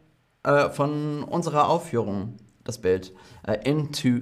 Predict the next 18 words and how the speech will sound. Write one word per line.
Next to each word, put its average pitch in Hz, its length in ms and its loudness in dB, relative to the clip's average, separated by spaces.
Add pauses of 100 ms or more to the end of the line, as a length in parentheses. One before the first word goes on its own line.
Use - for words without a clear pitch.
the 110 220 0
Woods. 87 300 -2
So 143 440 2
sah 110 300 0
es - 300 -6
aus. 71 300 -8
Hier - 160 -4
ist 117 100 -6
noch 107 180 -4
ein 101 140 -4
Foto 82 440 -12 (220)
für - 200 -10
euch. 80 300 -12
Also - 180 -10
ich 139 180 -6
war 110 300 2
sehr 107 260 -2
stolz 110 540 -2